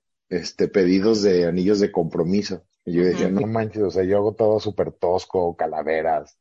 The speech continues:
Speaker 1: ¿cómo voy a hacer un anillo de compromiso?".
Speaker 2: Sí, como un estilo más masculino, más rudo, más, no sé.
Speaker 1: Ajá.
Speaker 2: Ujú.
Speaker 1: Y justamente,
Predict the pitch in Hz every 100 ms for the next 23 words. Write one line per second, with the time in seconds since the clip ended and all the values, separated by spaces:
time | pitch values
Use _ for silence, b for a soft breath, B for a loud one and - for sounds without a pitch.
0 | _ - 92 98 107 107 107 110 110 113
1 | 107 95 85 82 85 92 87 - - 262
2 | 254 196 196 220 233 233 220 202 214 226
3 | - 190 208 196 175 185 185 208 208 180
4 | 170 170 180 - - _ _ - 190 92
5 | 101 107 110 - _ - - 185 - _
6 | _ _ - - 113 107 143 - 170 156
7 | 139 120 107 120